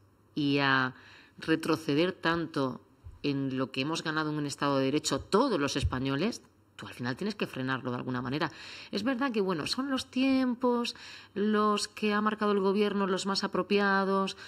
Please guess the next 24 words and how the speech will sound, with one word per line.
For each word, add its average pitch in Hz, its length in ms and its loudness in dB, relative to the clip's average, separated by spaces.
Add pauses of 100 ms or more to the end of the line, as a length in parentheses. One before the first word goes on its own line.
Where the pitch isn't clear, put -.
(260)
hay 185 220 2
quien 196 320 -2
dice 190 320 -2
que 180 80 0
se 180 380 0
ha 180 220 0
actuado 180 600 2
antes. 196 380 2
Bueno, 226 180 -2
pues 156 140 -2
yo 160 100 -2
confío 220 500 0
que 208 60 -2
al 196 80 0
final, 208 340 0 (380)
eh, - 320 -6
el 135 140 0
gobierno 151 260 2
de 226 60 2
España 220 260 0
está 208 200 0
dando 208 260 2
los 160 280 2
pasos 226 640 -2